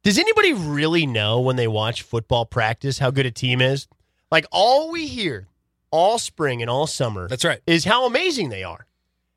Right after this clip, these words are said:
Speaker 1: And Happer and Snow were adamant. They go, "Listen, we can't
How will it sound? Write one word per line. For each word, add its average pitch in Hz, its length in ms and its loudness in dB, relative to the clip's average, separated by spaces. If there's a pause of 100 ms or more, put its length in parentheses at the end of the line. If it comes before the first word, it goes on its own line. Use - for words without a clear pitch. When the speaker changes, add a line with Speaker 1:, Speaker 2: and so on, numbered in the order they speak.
(200)
Speaker 1:
And 147 280 6
Happer 196 440 4
and 233 120 -2
Snow 147 600 -2
were 170 280 0
adamant. 131 440 4
They 156 80 -2
go, 151 120 2
"Listen, 165 340 2 (1000)
we 226 320 4
can't 320 580 0